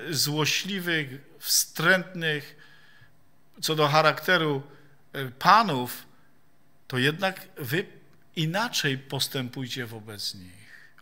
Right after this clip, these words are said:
Okazujcie miłość, nie oddawajcie tym samym. Tak więc, moi drodzy, i także tutaj, w tych relacjach, pracodawca, pracownik,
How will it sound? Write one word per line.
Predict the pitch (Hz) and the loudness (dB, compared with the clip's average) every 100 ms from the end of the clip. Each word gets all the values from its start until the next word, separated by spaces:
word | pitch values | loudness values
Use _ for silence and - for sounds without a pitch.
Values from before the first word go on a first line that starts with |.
| - | -14
Okazujcie | 117 135 117 131 131 127 139 139 - - - - - - 139 | -8 -6 -2 -2 -2 -4 -6 -8 -14 -20 -20 -20 -20 -12 -6
miłość, | 214 175 120 | -2 0 0
nie | 139 196 | -2 -2
oddawajcie | 180 151 165 170 254 277 - 139 | -4 -2 -4 0 -2 0 -2 -4
tym | 147 147 | -4 -4
samym. | - 254 139 95 92 - - - - - - - - - - | -4 -4 -12 -14 -20 -20 -20 -20 -20 -20 -20 -20 -18 -16 2
Tak | 151 156 | 6 8
więc, | 196 185 - | 8 6 -2
moi | 160 160 190 | 2 4 4
drodzy, | 196 196 190 185 - - - - - - - - - - | 6 8 8 6 0 -14 -16 -20 -20 -20 -20 -20 -20 -4
i | 156 | 10
także | 208 185 214 | 10 12 6
tutaj, | 214 285 - 151 151 | 6 -2 10 12 12
w | 143 | 8
tych | 190 175 | 2 8
relacjach, | 196 196 214 - 165 175 190 - - - - - - - - | 8 10 8 8 10 8 8 0 -14 -20 -20 -20 -20 -12 6
pracodawca, | 156 156 180 185 220 - - 202 202 220 233 - - - - | 6 8 6 8 8 8 6 8 8 4 -6 -18 -20 -20 2
pracownik, | 180 175 - 240 202 156 165 165 | 4 6 10 10 8 4 0 0